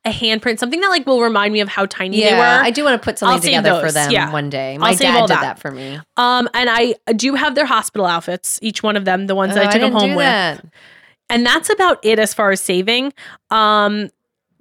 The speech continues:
Speaker 1: I, obviously, they still have toys. Like, maybe I'll save one or two of 'em, but, like,
Speaker 2: Yeah,
Speaker 1: not,
Speaker 2: I've saved some
Speaker 1: I don't
Speaker 2: toys
Speaker 1: know.
Speaker 2: of theirs,
Speaker 1: I don't
Speaker 2: but,
Speaker 1: know if
Speaker 2: like,
Speaker 1: I
Speaker 2: and I think
Speaker 1: will.
Speaker 2: a couple outfits 'cause I thought maybe they'd want it if they have kids, but, like,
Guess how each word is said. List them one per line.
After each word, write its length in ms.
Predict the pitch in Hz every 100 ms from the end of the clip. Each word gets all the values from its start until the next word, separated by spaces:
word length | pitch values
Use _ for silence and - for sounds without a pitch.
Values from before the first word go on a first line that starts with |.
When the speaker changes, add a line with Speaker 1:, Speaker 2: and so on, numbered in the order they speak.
| - -
Speaker 1:
I, 400 | 214 214 220 220
obviously, 420 | 208 214 247 -
they 120 | 214 202
still 240 | - 208
have 200 | 196 190
toys. 380 | - 226 233 220
Like, 220 | 202 202 -
maybe 340 | 208 190 208
I'll 140 | 262 294
save 280 | - 294 294
one 140 | 294
or 60 | 294
two 200 | - 320
of 80 | 311
'em, 220 | 311 302
but, 120 | 233
like, 140 | 202 196
Speaker 2:
Yeah, 200 | 160 160
Speaker 1:
not, 140 | 170
Speaker 2:
I've 100 | 220
saved 260 | - 220 196
some 120 | 208
Speaker 1:
I 60 |
don't 160 | 214 196
Speaker 2:
toys 160 | 180 160
Speaker 1:
know. 120 | 175
Speaker 2:
of 80 | 170
theirs, 200 | 131 147
Speaker 1:
I 40 |
don't 140 | 214
Speaker 2:
but, 60 | 233
Speaker 1:
know 40 |
if 60 | 240
Speaker 2:
like, 100 | 214
Speaker 1:
I 20 |
Speaker 2:
and 80 | 175
I 100 | 175
think 120 | 170
Speaker 1:
will. 60 | 226
Speaker 2:
a 40 |
couple 300 | 220 - - _
outfits 640 | 165 165 - _ - 262 -
'cause 180 | 190 185
I 80 |
thought 280 | 175 170 165
maybe 260 | 180 170 165
they'd 240 | 160 175
want 200 | 175 190
it 60 | 180
if 100 | -
they 100 | -
have 200 | 185 196
kids, 280 | _ 226 214
but, 180 | - 87
like, 240 | 135 151